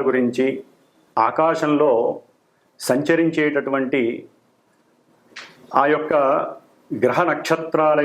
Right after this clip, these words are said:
యొక్క పరిచయాన్ని, అలాగే అవి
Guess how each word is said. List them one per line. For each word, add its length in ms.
యొక్క 220
పరిచయాన్ని, 640
అలాగే 380
అవి 160